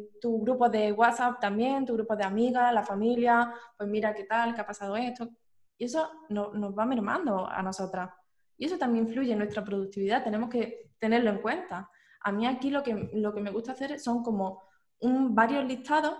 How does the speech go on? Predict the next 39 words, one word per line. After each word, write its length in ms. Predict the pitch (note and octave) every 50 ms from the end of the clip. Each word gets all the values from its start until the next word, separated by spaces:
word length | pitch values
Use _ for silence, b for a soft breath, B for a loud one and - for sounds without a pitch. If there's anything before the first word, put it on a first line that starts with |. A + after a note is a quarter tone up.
| - - - -
uno 280 | B3 C4+ C4 C4 B3+ B3+
con 320 | A3 G3+ G3+ G3+ - - -
aquellas 380 | G#3 G#3 - A3 A3+ B3+ C4 B3+
tareas 420 | - A#3+ A#3 C4 D4 C#4+ F#3+ F3 - - - _ _ _ _ _
en 140 | - G#3+ G#3 G3
las 120 | G3 G3
que 420 | G3 - - G#3 G3 F#3+ F3+ - - -
necesito 580 | A3 A3+ A3 A3+ A3+ A3+ A3+ B3 B3+ B3+ A#3+ A3
más 220 | G#3 G3+ G#3 G#3+
energía, 520 | A3 G#3+ G#3+ G#3+ G#3+ - C#4+ D4 D4+ D4 F#4 - - - - _ _
como 240 | - A3+ A3 G#3 G#3+
por 80 | G#3+ G#3
ejemplo 320 | G#3 - G#3+ G#3+ A#3 A3+
puede 160 | A#3 A3+ G#3+ A3
ser 160 | - B3 B3
grabar 400 | G#3+ G#3+ G3 F#3+ G3 G#3+ A3+ G#3
vídeos 320 | A3 C4 A#3 A#3 A3+ A3+ A3+
para 180 | A#3 A#3+ A3+
YouTube, 440 | A3 A3 A3 G#3+ A#3 D4 - - - - b b b b b b b b _ _ _ _ _ _
y 140 | - A3+ A3
otra 260 | G#3+ G#3+ G#3+ - C4
lista 260 | C4 B3 B3 B3+ C4
de 60 | B3+ B3
tareas 400 | B3 A#3+ A3+ G#3+ G#3+ B3 D4+ - -
con, 300 | - A3 G#3+ A#3 A#3+ A3+
con 180 | - - G3 G3
cosas 300 | F#3+ G3+ G#3 - - -
que 80 | - C4+
a 20 |
lo 80 | B3+ A#3+
mejor 380 | A3 G#3+ G#3+ - A3+ B3 B3 - -
no 120 | A3+ A3+
me 140 | C4 D4 D4
requieren, 640 | - A#3+ A3+ A3+ A3+ A3 A3+ B3 C4 C4 B3 C4 B B B B B
eh, 320 | - G#3 G#3 G3+ G3 G3 G3
tanta 320 | - A3 B3 D4+ D4+ B3+ A3
de 80 | G3+
mi 120 | G3 G3 F#3+
energía. 520 | F#3+ F#3 F3+ - - - F3 E3+ - -